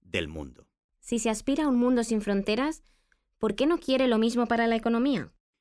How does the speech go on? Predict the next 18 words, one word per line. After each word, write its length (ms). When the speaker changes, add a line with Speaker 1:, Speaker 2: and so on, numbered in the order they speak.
Speaker 1:
¿Quién 200
ha 100
dicho 360
que 180
yo 160
no 140
quiera 240
eso? 300
El 140
mundo 300
camina 420
hacia 240
su 160
unidad, 480
pero 200
el 100
problema 640
es 340